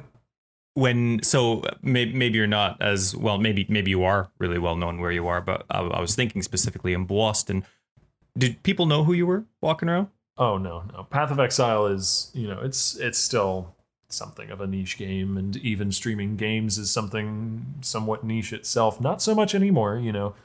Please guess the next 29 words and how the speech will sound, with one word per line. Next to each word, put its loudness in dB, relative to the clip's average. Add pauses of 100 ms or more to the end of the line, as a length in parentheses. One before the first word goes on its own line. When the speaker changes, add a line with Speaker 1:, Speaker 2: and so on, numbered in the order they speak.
(140)
Speaker 1:
Like, -2
I'm 0
sure 2
if 4
Ninja 6
walks 2
down 2
the 2
street, 0
he's -2
gonna -2
get -2 (280)
some -2
folks 2
saying, -2 (460)
you -6
know, 2
hello 4
or 2
hi 2
or, -2
uh, -8 (200)
d-, -12 (320)
wanting -2
his -2
picture -6
or -6
whatever, -6
but -2